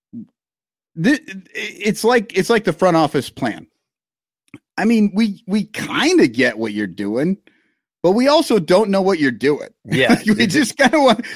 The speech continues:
Speaker 1: like, you need to come out and just tell us, like, "Hey, you know, we just figure it's more fun when the kids run."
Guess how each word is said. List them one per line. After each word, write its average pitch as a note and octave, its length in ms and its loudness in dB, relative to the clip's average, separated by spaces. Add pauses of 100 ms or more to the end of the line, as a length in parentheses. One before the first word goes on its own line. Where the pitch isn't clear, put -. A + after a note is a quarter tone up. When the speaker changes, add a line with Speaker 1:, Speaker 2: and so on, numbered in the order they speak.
Speaker 1:
like, G3+ 200 2
you A3+ 120 2
need E4 160 6
to D#4 80 2
come B3 180 2
out A3 220 4
and F#3+ 80 -2
just F3 220 -8
tell G#3 180 4
us, E3 140 -2
like, D3 300 -2 (400)
"Hey, A3+ 220 0
you F3+ 240 -2
know, D#3+ 200 0
we C4 160 0
just A#3+ 220 0
figure F3+ 560 0 (600)
it's F4+ 220 0
more E4+ 200 0
fun D#4 340 0
when E3 140 2
the D#3+ 80 0
kids D#3+ 360 -4
run." A3+ 380 -2